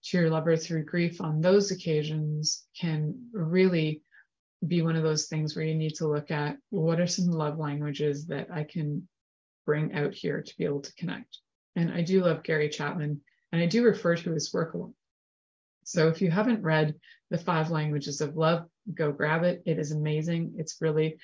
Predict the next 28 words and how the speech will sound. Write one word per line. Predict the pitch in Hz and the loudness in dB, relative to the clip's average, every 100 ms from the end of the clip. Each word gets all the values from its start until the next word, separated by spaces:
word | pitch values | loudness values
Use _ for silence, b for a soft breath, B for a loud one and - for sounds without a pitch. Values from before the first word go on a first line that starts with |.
| B B B _ | B B B _
if | 170 190 | -4 0
you've | 170 | 4
read | 208 220 | 6 6
it | 202 | 4
once, | 175 180 175 - | 2 2 -2 -4
read | 151 | -2
it | 170 - - | -2 -2 2
five | 269 262 | 2 4
more | 277 277 | 4 2
times. | 190 147 151 - - 170 | 0 0 -2 -4 -6 -4
There's | 170 170 | -2 0
always | 196 196 196 - 160 | 4 6 6 4 0
more | 190 180 165 170 B B B _ | 2 4 2 0 B B B _
in | 185 170 | -2 0
it | 165 160 | 0 -2
that | 160 | -2
you're | 160 | -2
gonna | 156 156 156 | 0 -2 -4
find. | - 151 156 | -4 -4 -2
There's | 151 151 | -2 -2
a | 156 | -2
lot | 147 151 | -2 -4
of | 143 | -4
value | 143 143 147 | -2 -2 -2
in | 143 135 | -4 -6
that | 135 135 - - | -8 -10 -8 -6
book. | 139 - _ _ B B B B _ _ | -6 -8 _ _ B B B B _ _
So, | - 180 170 165 | 0 4 4 4